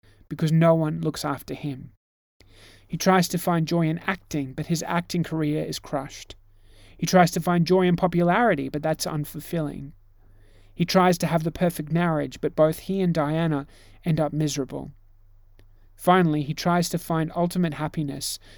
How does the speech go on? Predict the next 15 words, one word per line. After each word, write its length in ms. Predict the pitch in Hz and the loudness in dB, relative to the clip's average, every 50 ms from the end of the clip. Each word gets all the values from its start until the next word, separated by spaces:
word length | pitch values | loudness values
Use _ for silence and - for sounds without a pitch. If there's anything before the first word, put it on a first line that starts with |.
| - - - | -20 -12 -4
with 140 | - 165 - | -4 -2 0
the 100 | 180 160 | 2 2
love 240 | 160 170 170 165 165 | 4 6 4 4 4
of 120 | 151 143 | 0 0
his 200 | 160 156 143 - | 0 -2 0 2
life, 480 | 160 165 170 147 151 151 147 - - - - - - - - - | 2 2 2 2 2 -4 -10 -14 -16 -20 -20 -20 -20 -20 -8 -2
Camilla 280 | - 165 160 151 147 | 2 2 4 4 2
Parker 320 | 143 - 156 139 135 - 143 | 2 0 -2 -2 -2 -2 0
Bowles. 640 | 139 160 160 147 135 135 156 156 - - - - - - - - - - - - - - - - - - | 4 6 6 6 4 2 -4 -10 -12 -12 -14 -16 -18 -20 -20 -20 -20 -20 -20 -20 -20 -20 -20 -20 -14 -6
And 100 | - 170 | -4 -2
even 260 | 175 175 160 156 151 147 | 0 0 0 0 0 0
that 260 | 160 156 139 - - | 0 0 -2 -4 -8
turns 340 | - - 139 131 131 - - | -8 -6 -6 -6 -6 -8 -10
to 80 | - | -12
custard. 560 | - - - 135 - - - - - - - | -10 -6 -6 -6 -6 -6 -12 -12 -16 -16 -18